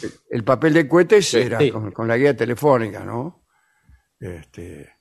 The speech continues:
Speaker 1: y en un tiempo también para evitar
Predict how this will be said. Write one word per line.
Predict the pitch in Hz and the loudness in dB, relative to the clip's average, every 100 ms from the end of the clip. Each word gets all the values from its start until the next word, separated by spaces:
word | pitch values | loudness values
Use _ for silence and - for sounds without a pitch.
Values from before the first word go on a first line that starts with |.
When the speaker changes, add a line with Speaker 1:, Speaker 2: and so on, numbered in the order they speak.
| _ _ _ _ _ _ | _ _ _ _ _ _
Speaker 1:
y | - 147 143 139 135 127 123 113 | -2 2 4 4 2 0 -2 -4
en | 101 _ _ _ _ _ _ _ _ - 185 | -8 _ _ _ _ _ _ _ _ -6 0
un | 233 247 | 0 2
tiempo | 254 214 170 | 4 4 2
también | 156 156 190 165 | 2 2 0 2
para | 156 147 | 4 4
evitar | 147 147 - 220 185 156 | 2 0 2 4 6 4